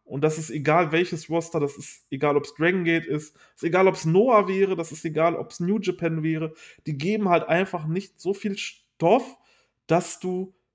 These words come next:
zwei Tage komplett vollpacken kannst mit nur relevanten Matches und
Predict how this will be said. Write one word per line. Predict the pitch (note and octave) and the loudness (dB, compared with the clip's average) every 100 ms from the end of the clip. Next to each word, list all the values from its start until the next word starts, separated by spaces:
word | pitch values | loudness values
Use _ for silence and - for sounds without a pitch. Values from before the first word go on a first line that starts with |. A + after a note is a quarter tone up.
| _ | _
zwei | - - D#3 F3 A#3 | -10 -8 0 4 4
Tage | B3 G3 G3 G3+ G#3 | 4 2 2 4 2
komplett | G#3 - G#3+ A3 A3 F#3+ F#3 | 0 2 2 2 0 -2 -2
vollpacken | - - G#3+ A#3 A#3 G3+ F3+ G3 | -8 4 4 4 0 -2 -2 -2
kannst | F#3+ G3 - | 0 -2 -4
mit | E3+ | -4
nur | F3+ G3 F3+ | 2 2 2
relevanten | F3 D#3+ E3 E3+ D3+ | 2 2 2 0 0
Matches | E3+ F#3+ - G#3 G#3+ - - | 0 0 2 2 0 -12 -4
und | E3+ - - | -4 -4 -10